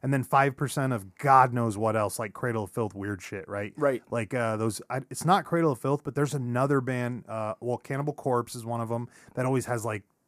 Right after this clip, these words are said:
Speaker 1: the, just the dead people on their shirts. And I'm like, "Bro, come on with that shit." Like, okay, that's just a whole nother thing.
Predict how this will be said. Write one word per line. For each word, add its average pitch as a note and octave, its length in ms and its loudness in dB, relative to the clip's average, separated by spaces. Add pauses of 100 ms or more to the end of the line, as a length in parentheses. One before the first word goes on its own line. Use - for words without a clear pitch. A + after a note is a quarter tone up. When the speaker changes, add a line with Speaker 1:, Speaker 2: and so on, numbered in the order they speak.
(120)
Speaker 1:
the, C3+ 80 -4
just B2 240 -6
the C3 60 -4 (140)
dead A2+ 220 -2
people G2 260 -6
on G2 60 -6
their F2+ 100 -8
shirts. F2+ 280 -10
And B2+ 80 -4
I'm C3 80 -2
like, B2 160 -4
"Bro, C3 180 0
come D#3 200 -2
on G2 140 -6
with F2 80 -12
that F#2 160 -8
shit." F#2 300 -10 (380)
Like, - 200 -8
okay, G2+ 280 -4
that's B2+ 180 0
just - 120 -10
a B2 40 -6
whole A2 100 -4
nother G2+ 200 -4
thing. F#2 180 -10